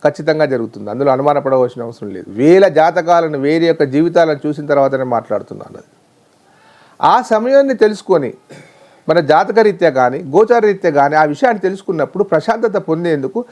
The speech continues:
చాలా మార్గాలు ఉన్నాయి. అది వెళ్ళేంత వరకు తప్పించుకునే మార్గాలే. ఒకవేళ జాతకంలోనే అష్టమ శని ఉందనుకోండి, అష్టమ చంద్రుడు ఉన్నాడు అనుకోండి, దాని పరిష్కార మార్గం ఉంది. ఆ గ్రహాన్ని ఆరాధించడము,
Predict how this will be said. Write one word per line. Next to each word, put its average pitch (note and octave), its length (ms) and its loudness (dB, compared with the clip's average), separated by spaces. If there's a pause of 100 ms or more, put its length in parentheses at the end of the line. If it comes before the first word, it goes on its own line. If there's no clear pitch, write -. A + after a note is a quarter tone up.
(380)
చాలా B3 180 4
మార్గాలు C#3 460 2
ఉన్నాయి. G#2+ 320 -8 (920)
అది D3+ 140 0
వెళ్ళేంత G3 420 2
వరకు F#3 220 0
తప్పించుకునే D3 540 -8
మార్గాలే. G#2+ 580 -4
ఒకవేళ G#3+ 320 4
జాతకంలోనే A3 720 2
అష్టమ G3+ 280 -2
శని F#3+ 180 -2
ఉందనుకోండి, B2 640 -4 (280)
అష్టమ G#3 260 0
చంద్రుడు F3+ 260 -2
ఉన్నాడు D3 280 0
అనుకోండి, - 460 -10 (340)
దాని G#3 140 2
పరిష్కార A#3 440 0
మార్గం D3 420 -2
ఉంది. G#2+ 380 -8 (1500)
ఆ C#3 160 6
గ్రహాన్ని F#3+ 520 0
ఆరాధించడము, C3 760 -2